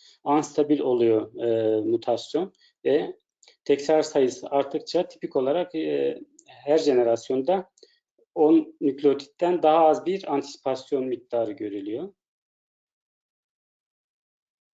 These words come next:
Poliglutamin hastalıklarında jack, jack tekrarların artışı, e,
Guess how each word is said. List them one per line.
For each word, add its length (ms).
Poliglutamin 680
hastalıklarında 1200
jack, 400
jack 200
tekrarların 600
artışı, 720
e, 80